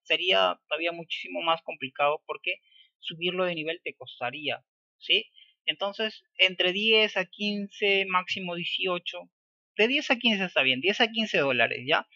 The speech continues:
Yo te voy regulando y, y son los precios que yo pagaría y que he pagado cuando he comprado una,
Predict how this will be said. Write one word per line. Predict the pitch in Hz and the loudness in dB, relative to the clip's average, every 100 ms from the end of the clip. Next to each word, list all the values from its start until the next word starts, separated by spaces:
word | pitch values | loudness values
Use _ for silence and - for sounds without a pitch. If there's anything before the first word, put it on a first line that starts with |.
| - _ - | -20 _ 0
Yo | 185 202 | 0 2
te | 196 | 2
voy | 185 | 4
regulando | 185 185 160 175 185 190 185 | 4 4 6 6 6 0 -6
y, | - 143 143 135 - | -10 -10 -6 -8 -10
y | |
son | - 170 | -10 -6
los | 170 | -6
precios | - 170 180 160 | -4 -6 -6 -6
que | 147 147 | -6 -4
yo | 180 | 0
pagaría | 175 143 139 147 151 | 4 4 2 -2 -4
y | 135 | -4
que | - | -2
he | 147 | 0
pagado | - 139 135 131 135 | 0 2 2 0 -4
cuando | 127 127 | -8 -10
he | 127 | -8
comprado | 135 139 139 131 - _ _ | -8 -4 -2 -2 -8 _ _
una, | - 139 | -10 -8